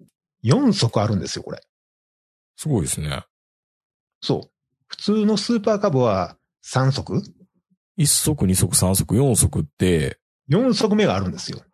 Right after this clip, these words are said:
Speaker 2: 軽四みたいな感じですね、四足やったら。
Speaker 1: そう、だからね、
Speaker 2: うん。
Speaker 1: こう、長距離のツーリングとか、すごい楽なんですよ、これ。
Speaker 2: なるほどね。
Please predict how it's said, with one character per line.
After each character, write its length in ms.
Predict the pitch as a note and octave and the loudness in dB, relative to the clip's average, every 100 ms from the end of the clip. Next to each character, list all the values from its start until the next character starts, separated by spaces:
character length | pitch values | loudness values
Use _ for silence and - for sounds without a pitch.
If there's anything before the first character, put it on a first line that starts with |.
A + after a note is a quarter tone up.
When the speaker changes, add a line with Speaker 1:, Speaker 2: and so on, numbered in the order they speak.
| _ _ | _ _
Speaker 2:
軽 260 | - E3+ F3+ | 2 4 6
四 260 | G3 F#3+ | 4 4
み 80 | G#3+ | 2
た 120 | D#3+ | 2
い 40 | D#2+ | 0
な 60 | |
感 140 | - D3+ | 0 -2
じ 60 | |
で 60 | C#2+ | -2
す 120 | - | 0
ね、 140 | F2+ - | 0 2
四 180 | G2+ | 2
足 180 | D#2+ - | 2 0
や 60 | C#2+ | -4
っ 20 | |
た 120 | - | -4
ら。 140 | - - _ _ _ _ _ _ | -8 -10 _ _ _ _ _ _
Speaker 1:
そ 220 | - F#3+ G3 | -6 -4 0
う、 20 | |
だ 120 | G3 | 0
か 100 | G#3 | 2
ら 120 | C#3 | 2
ね、 180 | A2+ G2+ | 2 2
Speaker 2:
う 40 | G#2+ | 2
ん。 220 | F#2 D#2 - _ _ | 2 2 -4 _ _
Speaker 1:
こ 200 | A#2+ A2 | -4 -4
う、 60 | A#2 | -4
長 320 | - F3 G3 | -2 0 0
距 160 | G3 | 0
離 120 | D#4 C#3+ | 0 2
の 80 | |
ツ 180 | A2+ - | 0 0
ー 40 | D#3 | 2
リ 120 | D3 | 2
ン 40 | |
グ 80 | C3+ | 2
と 100 | G#2+ | 0
か、 420 | F#2 F#2+ D#2 - - _ _ _ | 0 -2 -2 -8 -18 _ _ _
す 200 | - - | -16 -4
ご 180 | A2 C4+ | 0 2
い 40 | B2 | 2
楽 260 | C3+ - | 2 2
な 100 | A#2+ | 2
ん 80 | C#3 | 2
で 80 | - | 0
す 100 | - | -6
よ、 80 | - | -6
こ 100 | - | -6
れ。 120 | - - _ _ | -8 -14 _ _
Speaker 2:
な 120 | - | -10
る 100 | D2 | -10
ほ 140 | C#2+ - | -12 -16
ど 100 | - | -16
ね。 300 | F#2+ G2+ B2 | -8 -4 -4